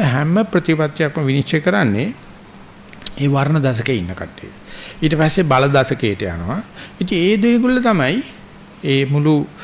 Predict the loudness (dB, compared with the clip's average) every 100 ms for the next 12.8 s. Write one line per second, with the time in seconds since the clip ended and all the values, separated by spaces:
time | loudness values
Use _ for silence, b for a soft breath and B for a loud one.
0 | B B B -4 2 2 4 4 6 6
1 | 4 2 -2 0 -2 -2 -6 -6 -10 -16
2 | -16 -14 -6 -2 0 0 -2 0 0 0
3 | -2 -2 -2 -2 -2 0 0 2 0 0
4 | 0 2 0 0 0 0 0 0 0 -2
5 | B B B B 2 2 0 0 0 0
6 | -2 -4 -6 -6 0 2 4 4 4 2
7 | 2 2 4 2 2 0 0 0 0 0
8 | 2 2 2 0 -2 -2 -4 -6 B B
9 | B B 0 2 4 4 4 4 2 2
10 | 2 4 2 2 -2 -2 -2 0 -2 -4
11 | -8 B B -14 -4 -2 0 2 2 0
12 | -2 -2 -2 0 0 0 0